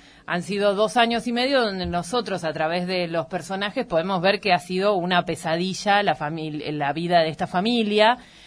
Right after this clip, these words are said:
Eh, la protagonista, como ya dije, es, eh, Lali Espósito. El padre de ella está interpretado por Leonardo Sbaraglia y la madre por Inés Esteves. Son una familia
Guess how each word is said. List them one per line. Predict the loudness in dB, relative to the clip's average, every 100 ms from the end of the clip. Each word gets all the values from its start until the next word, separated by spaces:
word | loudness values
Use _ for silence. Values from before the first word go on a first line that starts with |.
| -20 -10
Eh, | -4 -2 -2 -2 -4 -6 -8 -18 _
la | -6 -4
protagonista, | -4 -2 -2 -2 -4 -4 -4
como | -4 -4 -6
ya | -4 -4
dije, | -4 -8 -8 -8 -8 -10
es, | -12 -12
eh, | -10 -8 -8 -8 -8
Lali | -6 -4 -4 -4
Espósito. | -2 6 6 6 0 -6 0 0 0 -6 -20 -14
El | -6 -4 0
padre | 6 6 6 2 0 0
de | 0 -2
ella | -2 -4
está | -4
interpretado | -4 -4 -4 2 2 2
por | -2 -4
Leonardo | -2 -4 -4 -2
Sbaraglia | 2 2 2 -2 -2
y | -2
la | -4
madre | -2 0 0 -2
por | -4 -6
Inés | -6 -8
Esteves. | -10 -4 -2 -2 -4
Son | -4 -4
una | -2 -2
familia | -2 -2 0 0 -2 -2